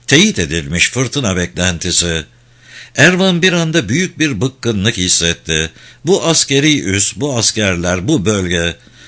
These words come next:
Paris köprülerini, asfalt kokusunu, egzoz gazlarını, kentsel şiddetin aile içi cinayetlerini özlemişti. "Ya Luak?" diye sordu. Sanki geri dönmek için kendine bir sebep daha arıyordu.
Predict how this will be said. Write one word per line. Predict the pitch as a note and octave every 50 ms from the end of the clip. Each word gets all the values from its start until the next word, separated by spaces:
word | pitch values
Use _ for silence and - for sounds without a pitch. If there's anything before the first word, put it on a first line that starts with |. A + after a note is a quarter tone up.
| - - -
Paris | A#2+ C#3+ D3 C#3 C3+ C#3+ - -
köprülerini, | - C3+ C3 A#2+ - C3+ C3+ B2 A#2+ A#2+ A2+ A2 G#2 G#2+ A2
asfalt | A2 G#2 A#2 B2+ A#2+ - - G#2 A#2 B2+ B2+ -
kokusunu, | C3+ B2 A2+ A#2+ A#2 G#2+ - A2 A2 A#2 A2+ -
egzoz | B2 C3+ C3 A2 G#2 A2 B2 C3+ B2 G2 F#2+
gazlarını, | A2 A#2+ B2 A2 - A2 A#2+ A#2 A2+ A2 G#2+ G#2+ A2 A2 G2+ - - - - _
kentsel | - D3 D3 D#3 D3 - - - D#3+ E3 E3
şiddetin | C#3+ - - D#3 D3 C3+ D3+ C#3+ - D#3+ C#3
aile | A#2+ A#2+ C#3 D3 C#3 B2+ C3 D#3 D#3+
içi | C3+ A#2 - C#3 A#2
cinayetlerini | - A#2 B2+ C3 B2+ B2 A#2+ A2+ A2 - A#2 A#2 G#2+ G2+ G#2 A2
özlemişti. | G#2 G2 F#2 F2 G2 G2 F#2+ F#2+ F#2 - - F2+ F2 F2 F2+ F2+ - - _ _ - _ _ _ _ _ _ _ _ _ _ _ _ _ _ - - - - -
"Ya | - F2 F2 F2+ G2
Luak?" | A2 A#2+ A#2 G#2+ G2 - -
diye | F#2 F#2 F2 E2+
sordu. | - - F2 E2 D2+ D2 F2+
Sanki | F2 - G2+ G#2 G#2 F#2+ G#2+ G2+ E2+
geri | F#2 G2+ G#2 A#2+ A2+
dönmek | F2+ G#2 G#2 G2 G#2+ G#2+ G2+
için | G2 F2+ F#2 G#2+ G2
kendine | F2 - G#2 G#2 G2+ F#2+ A2 G#2+ A2+ G2+
bir | G#2 G#2 G2+
sebep | - - F#2 F#2 G#2 G2 -
daha | F#2 F#2 F#2
arıyordu. | F#2 F#2 E2 F2 E2+ E2+ E2 D#2+ D2 D#2+ D#2 D#2